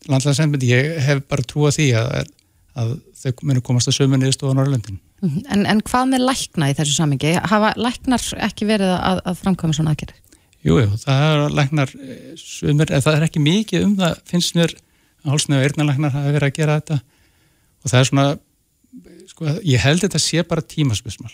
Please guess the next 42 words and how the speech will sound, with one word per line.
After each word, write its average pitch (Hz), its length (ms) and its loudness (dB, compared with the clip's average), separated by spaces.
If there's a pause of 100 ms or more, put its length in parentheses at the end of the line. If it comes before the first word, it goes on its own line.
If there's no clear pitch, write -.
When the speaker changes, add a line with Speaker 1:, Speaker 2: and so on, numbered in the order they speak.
Speaker 1:
Læknar 127 360 0
eru 156 200 2
alltaf 143 280 -4
á - 40 -6
fullu 156 280 0
og 123 80 -2
þeir 123 100 -2
eru 139 100 0
alltaf 135 200 -2
að 131 80 -2
reyna 131 100 0
að 127 80 0
leggja 135 180 -6
sig 120 140 -6
fram 139 220 2
um 113 180 2
að - 100 -4
sinna 135 320 0
börnum 147 380 -2 (340)
og 143 160 -2
öllum 147 200 -2
sem 131 200 -2
taka 127 200 -4
koma 127 160 0
á 123 40 2
móti 156 240 -2 (160)
til 160 160 -4
þeirra. 165 240 0 (960)
En 120 100 0
ég 120 120 6
held 156 160 0
bara 156 280 2
að, 147 80 -2 (840)
að 127 140 -6 (160)
eftir 151 280 -6
smá 156 160 -4
tíma 151 360 -2
þá 135 120 -2
verður 143 280 0
ekki 127 160 -4
þessi 110 160 -2
fyrirstaða. 113 480 -8